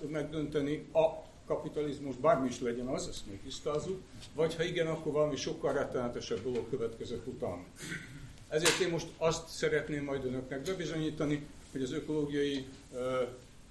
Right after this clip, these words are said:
mozgalom céljai ennél radikálisabbak, és ugyanakkor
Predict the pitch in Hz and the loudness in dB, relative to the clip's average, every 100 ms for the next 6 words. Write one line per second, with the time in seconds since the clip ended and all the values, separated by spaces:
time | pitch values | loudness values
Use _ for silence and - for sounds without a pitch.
0 | - 120 131 - 135 135 131 131 - - | -12 -6 -6 -2 0 2 2 0 -4 -12
1 | - - 170 165 156 143 135 127 - - | -6 -2 0 2 4 6 4 2 -6 -8
2 | - 147 151 139 135 127 123 - - - | 2 4 4 2 4 4 2 -2 -14 -20
3 | - - - - - 139 143 131 - 127 | -20 -20 -20 -12 2 4 6 4 4 4
4 | 131 127 151 147 147 208 - - - - | 4 0 -2 -2 -2 -4 -6 -14 -20 -20
5 | - - - - - - - - - 95 | -20 -20 -18 -16 -16 -14 0 0 2 0
6 | - 104 101 - 156 196 | 0 0 0 -2 0 0